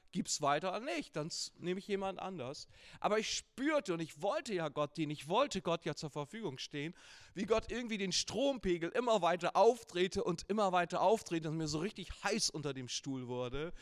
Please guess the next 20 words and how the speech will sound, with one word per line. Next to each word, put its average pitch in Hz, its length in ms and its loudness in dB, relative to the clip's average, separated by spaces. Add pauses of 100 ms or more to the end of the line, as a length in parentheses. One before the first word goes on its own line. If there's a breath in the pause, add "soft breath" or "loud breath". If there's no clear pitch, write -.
(340 loud breath)
Und 160 160 2
dann 156 200 4
habe 160 180 0
ich's - 140 -2
halt 143 200 2
weitergegeben. 120 680 -2
Aber 180 180 -4
es 233 100 -6
ist 220 120 -6
schon 214 200 -4
stark, 160 560 0 (320 loud breath)
wie 156 140 -4
Gott 156 220 -8
das 135 180 -12
einfach 120 380 -12
macht. - 540 -18 (800 loud breath)
Und 156 100 -4
wenn 208 120 2
du 220 60 0
sagst, 208 640 4